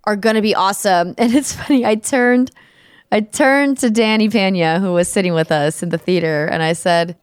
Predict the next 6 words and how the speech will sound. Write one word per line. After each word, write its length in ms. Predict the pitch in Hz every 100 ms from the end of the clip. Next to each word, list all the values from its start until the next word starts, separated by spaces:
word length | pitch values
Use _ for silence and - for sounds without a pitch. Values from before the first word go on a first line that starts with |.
| _
"Even 260 | 277 294 320
though 140 | 269
this 260 | 233 247 240
game 540 | - 185 185 208 254 - _ -
looks 500 | 196 196 190 - - _
ridiculous 1080 | 202 196 196 165 170 - 240 262 269 - -